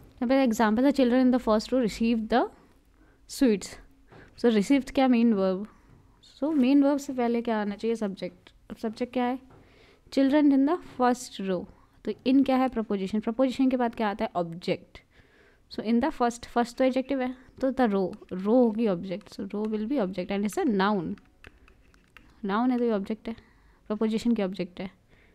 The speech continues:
And who received the sweets, children। तो चिल्ड्रन क्या होगा, सब्जेक्ट होगा, subject of the sentence।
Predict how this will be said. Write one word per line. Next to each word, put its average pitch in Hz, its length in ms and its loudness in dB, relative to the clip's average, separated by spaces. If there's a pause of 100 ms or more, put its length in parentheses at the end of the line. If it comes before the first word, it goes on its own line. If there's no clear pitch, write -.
(760)
And 262 260 -4 (3000)
who 277 120 6
received 277 360 2
the - 100 -8
sweets, 277 400 -8 (300)
children। 208 540 -6
तो - 100 -20
चिल्ड्रन 262 340 0
क्या 262 160 -2
होगा, 233 200 -6
सब्जेक्ट 180 460 -10
होगा, 180 160 -12 (220)
subject 202 360 -12
of 196 100 -8
the 240 120 -10
sentence। 190 480 -4